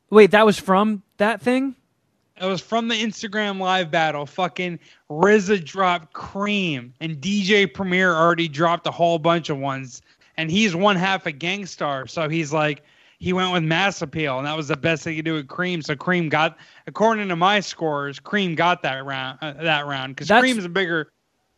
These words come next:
Speaker 1: Yeah, and I, I love both songs. Mass Appeal is
Speaker 2: Yeah.
Speaker 1: fucking awesome. Cream's fucking awesome, but I, it, it, there wasn't even, like, a,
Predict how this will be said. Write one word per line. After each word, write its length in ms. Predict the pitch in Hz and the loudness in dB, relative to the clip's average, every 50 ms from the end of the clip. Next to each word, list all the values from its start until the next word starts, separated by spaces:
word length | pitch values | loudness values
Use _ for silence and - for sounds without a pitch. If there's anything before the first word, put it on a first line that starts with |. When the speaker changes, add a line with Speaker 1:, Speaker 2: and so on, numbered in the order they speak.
| _ _ | _ _
Speaker 1:
Yeah, 320 | - 208 233 247 202 156 147 | -2 4 6 6 8 6 6
and 120 | 170 196 220 | 4 4 6
I, 160 | 233 220 - - | 6 4 2 2
I 160 | 185 214 233 | 4 4 6
love 420 | 220 208 208 208 196 180 143 131 123 | 6 8 10 10 8 8 6 2 2
both 240 | 170 170 165 - | 4 4 2 2
songs. 480 | - - 170 156 131 110 110 117 - - _ - | -2 -4 -4 -4 -4 -4 -8 -14 -18 -20 _ -8
Mass 340 | 151 165 175 185 185 - - | -4 -2 0 0 -2 -2 -4
Appeal 340 | 165 - 185 185 190 190 180 | -2 0 2 2 4 2 2
is 100 | 147 - | 0 0
Speaker 2:
Yeah. 120 | - 190 | 0 0
Speaker 1:
fucking 180 | 165 - 180 170 | 0 0 0 0
awesome. 540 | 165 160 160 151 - - 165 160 160 151 - _ _ _ _ _ _ _ _ _ _ _ - | 0 0 0 0 -2 -4 -4 -4 -4 -6 -10 _ _ _ _ _ _ _ _ _ _ _ -10
Cream's 420 | - - 180 190 196 190 180 - | -2 0 2 2 2 2 0 0
fucking 300 | - 196 180 170 190 180 | 0 0 0 0 0 -2
awesome, 500 | 175 165 170 170 156 - 175 170 170 156 | 0 2 2 0 0 -2 -4 -4 -2 0
but 260 | 151 156 147 139 - _ _ _ _ _ _ _ _ _ _ _ _ _ _ _ - | 0 0 0 0 -4 _ _ _ _ _ _ _ _ _ _ _ _ _ _ _ 4
I, 120 | - 180 202 | 6 8 8
it, 340 | 202 214 202 208 190 175 202 185 | 8 6 4 2 2 0 0 2
it, 240 | 208 208 220 190 165 | 4 6 6 6 6
there 120 | 208 214 | 6 8
wasn't 260 | 226 226 214 196 214 214 | 8 6 6 4 2 2
even, 220 | 208 185 196 190 | 2 2 0 0
like, 280 | 185 180 175 175 - - - | 2 2 2 2 0 -2 -4
a, 200 | 170 165 160 | -2 -2 -2